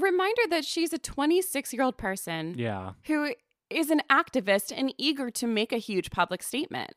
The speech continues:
Speaker 1: Like, she wants to make a change.
Speaker 2: Right.
Speaker 1: And this is a huge opportunity.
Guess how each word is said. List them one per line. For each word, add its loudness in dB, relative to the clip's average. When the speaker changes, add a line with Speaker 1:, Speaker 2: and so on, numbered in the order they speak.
Speaker 1:
Like, 4
she 2
wants 4
to 0
make 0
a 0
change. -2
Speaker 2:
Right. 2
Speaker 1:
And 10
this 6
is 0
a 4
huge 4
opportunity. 2